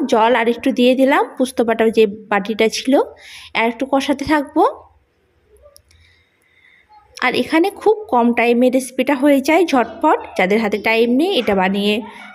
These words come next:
গরম গরম ভাতের সাথে পরিবেশন করতে পারেন, খুবই সুন্দর লাগে, দারুণ লাগে। আমার ভালো মতো কষানো হয়ে গেছে, এবার আন্দাজ মতো এখানে একটু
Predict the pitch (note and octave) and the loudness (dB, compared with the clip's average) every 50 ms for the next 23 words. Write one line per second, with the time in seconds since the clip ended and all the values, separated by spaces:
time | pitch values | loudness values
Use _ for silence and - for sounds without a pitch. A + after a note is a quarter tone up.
0 | - A3 A3+ A3+ A#3 A3 G#3+ A3 A3 A3+ A3+ A#3 A#3 G#3 A#3 B3 - B3+ A3+ A#3+ | -4 0 0 2 2 2 0 0 0 0 0 0 0 0 0 0 0 0 0 2
1 | A#3+ A#3 A#3 A3+ B3+ B3+ - C4+ B3 C4+ C4 - - D4 C#4 C4+ D4 G#4 A#4 - | 2 4 4 4 4 2 0 0 0 0 0 0 0 0 0 0 -2 -2 -6 -8
2 | - - G#4 B4+ B4 - - C#4+ A#3+ G#3+ G#3 G3 F#3+ F#3 F#3+ F#3 G3+ G3 G#3+ G#3 | -2 2 4 4 4 4 2 2 2 2 2 2 0 2 2 0 0 0 0 0
3 | A#3 C4 D4 C#4 A3+ F#3+ F#3+ F3+ F#3+ F#3+ G3+ - - - - - - - - - | 2 2 2 2 2 2 0 0 -2 -4 -6 -10 -14 -20 -20 -20 -20 -20 -20 -20
4 | - - F4 F4 F4 F4+ - - G4+ G4+ G#4+ - - D#4+ - - - - - - | -20 -18 -16 -16 -16 -16 -18 -20 -20 -20 -20 -20 -20 -20 -20 -20 -20 -20 -20 -6
5 | - - A3+ A#3+ B3 B3+ B3 B3+ B3+ B3+ B3 B3 B3 C#4+ - A3+ A#3+ - C#4 C4+ | -2 2 2 4 4 2 2 2 2 2 2 2 0 0 -2 -2 -2 0 2 2
6 | C4 C#4 D4 D4 D4+ C#4+ C#4+ C#4 C#4 D4 C#4+ A4+ C5 A#4 G4 C4+ A#3 F#3+ G#3 G#3+ | 4 4 4 4 4 4 4 4 2 2 2 2 2 4 2 2 0 0 0 0
7 | G3+ G3+ G#3 G#3 G#3 G3+ - D#4+ D4 C#4 A3+ G#3 - - | 0 0 0 0 0 -2 0 0 2 2 2 2 2 2